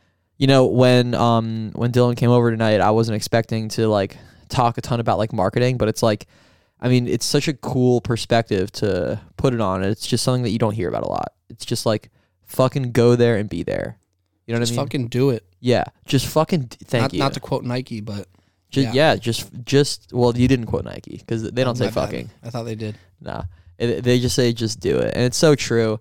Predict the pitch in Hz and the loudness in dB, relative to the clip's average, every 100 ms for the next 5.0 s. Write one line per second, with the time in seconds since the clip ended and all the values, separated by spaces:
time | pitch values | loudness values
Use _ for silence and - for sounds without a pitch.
0 | - - - _ - 120 117 127 135 160 | -8 -20 -20 _ -4 -2 -2 -6 -2 4
1 | 156 147 - 139 135 107 120 117 117 107 | 4 4 0 0 2 2 2 0 0 -2
2 | 95 60 58 131 147 175 175 170 123 123 | -2 -4 2 4 6 4 2 2 4 2
3 | - 123 117 101 - - - 120 113 107 | 0 -2 -2 -4 -10 -20 -8 -6 -6 -6
4 | 107 - _ - - 151 165 165 165 170 | -12 -16 _ -20 -2 2 2 0 0 0